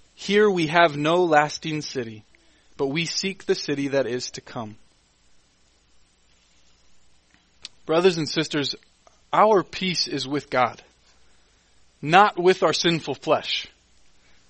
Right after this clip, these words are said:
Our peace has been made through Christ, and we have been called to crucify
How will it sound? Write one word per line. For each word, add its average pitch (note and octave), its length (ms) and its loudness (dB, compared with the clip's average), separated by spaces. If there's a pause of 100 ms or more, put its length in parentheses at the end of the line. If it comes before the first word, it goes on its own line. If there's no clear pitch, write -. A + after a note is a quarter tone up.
(480)
Our G#3+ 260 10
peace G#3 360 0
has E3+ 160 2
been D#3+ 160 -2
made E3+ 340 8 (160)
through F#3 360 -2
Christ, E3 520 4
and E3 140 0
we G3 100 4
have G#3 140 8
been F#3 160 2
called F#3 300 6
to E3+ 100 -4
crucify D#3+ 800 -2